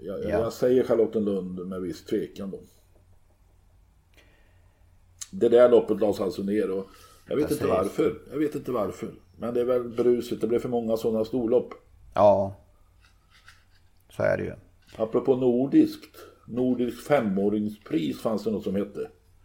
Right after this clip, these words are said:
Speaker 2: Ja, just det.
Speaker 1: Och det kördes faktiskt till tjugohundrafyra när Smashing Victory och Ole Goop vann.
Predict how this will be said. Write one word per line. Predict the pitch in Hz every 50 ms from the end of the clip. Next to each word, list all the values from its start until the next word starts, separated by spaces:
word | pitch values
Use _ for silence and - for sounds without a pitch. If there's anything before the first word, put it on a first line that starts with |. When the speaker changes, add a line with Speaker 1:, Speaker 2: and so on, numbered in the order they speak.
| _ _
Speaker 2:
Ja, | - 87
just | 82 107 156 160 - -
det. | - -
Speaker 1:
Och | 98 98 - -
det | 87 85 85
kördes | - - 147 123 120 120 113
faktiskt | - 117 104 - - 101 95 - -
till | - 107 101 95
tjugohundrafyra | - - - 135 120 107 104 104 107 104 101 104 98 - - 117 101 92 92 95 98
när | 101 98 92
Smashing | 90 - - - 101 98 92 - - 101 98
Victory | 98 90 - - - 95 90 90
och | 90 87
Ole | 87 90
Goop | 90 87 87 85 -
vann. | 80 78 76 71